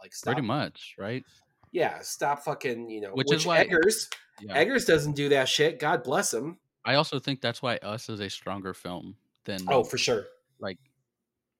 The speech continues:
Speaker 2: like, it's just a weird idea. Yeah, sure, there's a bunch of tunnels underneath the, the West Coast. What
Speaker 1: Yeah.
Speaker 2: if we put clone, uh,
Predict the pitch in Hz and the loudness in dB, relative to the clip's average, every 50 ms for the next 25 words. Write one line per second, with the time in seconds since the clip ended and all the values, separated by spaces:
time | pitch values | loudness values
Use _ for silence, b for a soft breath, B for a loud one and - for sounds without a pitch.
0 | _ _ _ _ _ - 104 95 _ - 110 117 - - 135 135 - - 139 123 | _ _ _ _ _ -14 -14 -14 _ -10 -10 -8 -6 -6 -6 -6 -4 -4 -4 -4
1 | 113 101 104 107 123 127 123 120 120 120 117 139 139 101 85 87 113 143 113 90 | -4 -4 -4 -2 -2 -2 0 -2 -2 -2 -4 -4 -6 -6 -6 -6 -8 -8 -8 -10
2 | 92 - - - 139 123 101 87 101 104 110 104 107 104 95 - - 110 104 - | -10 -12 -8 -6 -4 -4 -4 -4 -4 -6 -4 -2 -4 -4 -4 -4 -6 -6 -6 -6
3 | 117 104 - - 104 107 107 101 95 98 101 98 98 95 101 98 95 _ - 101 | -8 -10 -6 -6 -6 -4 -4 -6 -8 -8 -8 -8 -8 -8 -10 -10 -12 _ -10 -10
4 | 95 90 90 92 90 - 98 104 104 107 104 - - 107 101 95 - - - - | -8 -8 -10 -12 -10 -8 -6 -4 -4 -4 -4 -4 -6 -6 -6 -6 -6 -12 -20 -20
5 | _ _ _ _ _ _ _ _ _ b b b b b b b 110 107 113 120 | _ _ _ _ _ _ _ _ _ b b b b b b b -2 2 2 4
6 | 120 127 127 - - 123 113 117 117 117 - 123 127 123 - - 120 113 123 - | 4 2 0 -4 -10 -8 -4 -2 -2 -2 -2 -4 -4 -4 -4 -2 -2 -2 -2 -2
7 | - - 107 101 98 95 | -4 -6 -6 -6 -6 -8